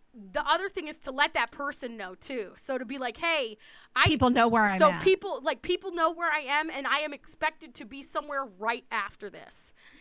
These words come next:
Speaker 1: And
Speaker 2: Yeah.
Speaker 1: so then they're less likely to be like, "Oh, shit, I'm gonna go"
Speaker 2: So for you, you have to be super safe because
Speaker 1: Yeah.
Speaker 2: of your kink
Speaker 1: Yeah.
Speaker 2: and how you like it.
Speaker 1: Mm-hmm.
Speaker 2: So you like, you s-, you used the word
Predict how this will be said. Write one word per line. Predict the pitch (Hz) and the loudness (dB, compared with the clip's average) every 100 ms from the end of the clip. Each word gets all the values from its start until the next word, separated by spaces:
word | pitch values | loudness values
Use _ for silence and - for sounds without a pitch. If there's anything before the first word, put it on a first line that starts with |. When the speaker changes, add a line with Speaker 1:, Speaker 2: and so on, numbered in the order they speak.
| - | -6
Speaker 1:
And | 277 285 | -2 -2
Speaker 2:
Yeah. | - | -2
Speaker 1:
so | 302 277 | -2 0
then | 302 294 269 | 0 -2 -4
they're | 277 | -4
less | 269 302 - | -2 -2 -2
likely | 285 269 285 262 | -6 -6 -8 -10
to | |
be | 226 262 | -8 -4
like, | 233 220 - | -4 -4 -2
"Oh, | 277 269 220 | 0 2 0
shit, | - - 349 226 - - _ _ _ _ _ _ | -4 0 0 0 -4 -18 _ _ _ _ _ _
I'm | 247 302 | -4 -4
gonna | 302 | -4
go" | 254 | 0
Speaker 2:
So | 214 190 | 4 4
for | - - | 4 2
you, | 285 311 466 427 302 302 | 6 8 10 10 6 4
you | 262 330 | 2 2
have | 330 | 2
to | - | 0
be | 269 | -4
super | - 285 | -4 -6
safe | - 214 185 - - | -4 -4 -4 -4 -4
because | 233 247 220 | 0 2 2
Speaker 1:
Yeah. | 202 220 | 4 4
Speaker 2:
of | 202 - | 2 -2
your | 196 196 226 226 220 | 0 6 8 8 6
kink | - 262 190 151 - _ - | 2 -2 -2 -4 -8 _ -14
Speaker 1:
Yeah. | 220 185 - | -10 -10 -2
Speaker 2:
and | 220 208 208 | 4 4 4
how | 214 233 208 | 4 6 6
you | 196 214 | 6 4
like | 196 214 - | 4 2 0
it. | 151 127 - 214 | -6 -6 -12 -18
Speaker 1:
Mm-hmm. | 214 220 240 254 _ _ _ _ _ | -18 -18 -18 -20 _ _ _ _ _
Speaker 2:
So | - - 240 208 202 202 202 - - _ _ | -8 4 6 8 6 6 2 -2 -10 _ _
you | 208 196 226 311 359 359 | -6 0 4 4 4 2
like, | 294 190 185 - - _ | 2 2 2 -2 -12 _
you | 214 269 | 2 2
s-, | - 220 | 0 2
you | 269 | 2
used | 302 262 - | 4 2 0
the | 226 | 0
word | 196 190 180 180 | 4 4 4 2